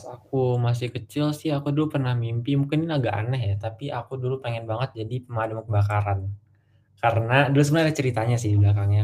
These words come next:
karena dulu pas masih T K, itu ada acara gitu, kayak acara field trip ke, eh, kantor pemadam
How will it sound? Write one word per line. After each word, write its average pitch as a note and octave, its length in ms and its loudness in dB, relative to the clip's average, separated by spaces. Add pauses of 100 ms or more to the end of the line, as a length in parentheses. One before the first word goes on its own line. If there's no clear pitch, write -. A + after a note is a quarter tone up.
karena G#2+ 240 -2
dulu A2+ 160 -6
pas A#2 240 0
masih G#2 320 -4
T G2+ 160 -4
K, - 100 -4 (380)
itu B2 160 -4
ada B2 320 4
acara G#2 400 -2
gitu, G2 240 -8
kayak G2+ 320 -2
acara G#2 160 0
field G#2 240 -2
trip A2 320 -6
ke, C3 400 0 (640)
eh, A2+ 240 4
kantor A#2 240 0
pemadam A#2 240 0